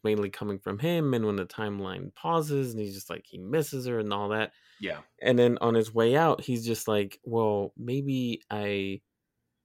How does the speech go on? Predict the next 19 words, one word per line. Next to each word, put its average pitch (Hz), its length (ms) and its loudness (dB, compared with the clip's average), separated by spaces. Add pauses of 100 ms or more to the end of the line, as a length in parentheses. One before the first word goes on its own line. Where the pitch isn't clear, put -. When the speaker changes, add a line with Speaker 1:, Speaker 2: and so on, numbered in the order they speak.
Speaker 1:
don't 113 520 4 (240)
change, 120 840 0 (440)
um, 98 560 -2 (760)
maybe 151 340 6
I 135 60 6
can 127 180 2
change 123 360 0
something 92 480 0
in 101 180 -2
this 92 200 -6
thing." 95 220 -4
And 92 100 -4
obviously 98 380 -6
he 95 80 -8
puts - 340 -6
the 101 120 -2
beans, 92 720 -8 (440)
or 110 200 8
what, 104 180 0